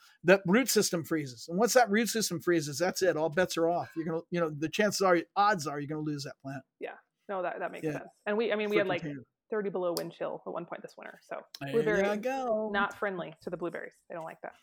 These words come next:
Speaker 1: Yeah,
Speaker 2: So.
Speaker 1: caneberries do well. You know, you can do caneberries in containers too. They do tremendous. They're great. But citrus is probably,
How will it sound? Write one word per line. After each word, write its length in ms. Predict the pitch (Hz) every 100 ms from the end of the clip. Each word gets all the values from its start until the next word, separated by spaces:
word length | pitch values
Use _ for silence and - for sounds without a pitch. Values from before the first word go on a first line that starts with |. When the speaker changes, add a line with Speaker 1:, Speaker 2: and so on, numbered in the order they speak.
| -
Speaker 1:
Yeah, 120 | 277 - - 294
Speaker 2:
So. 140 | 359
Speaker 1:
caneberries 260 | 339 208 -
do 140 | 180
well. 400 | 170 165 165 170 175
You 100 | 214
know, 100 | 196
you 120 | 202
can 80 | 220
do 120 | 208
caneberries 580 | 185 202 247 226 170 165
in 80 | 151
containers 480 | 151 175 180 180 -
too. 200 | 240 214
They 140 | 160
do 200 | 185 180 -
tremendous. 600 | - 156 156 196 127 - _ _ _ _ _ -
They're 120 | 190
great. 400 | 160 165 160 - - - - -
But 180 | 190 - -
citrus 440 | 247 233 285 -
is 100 | 220
probably, 560 | - 196 196 185 190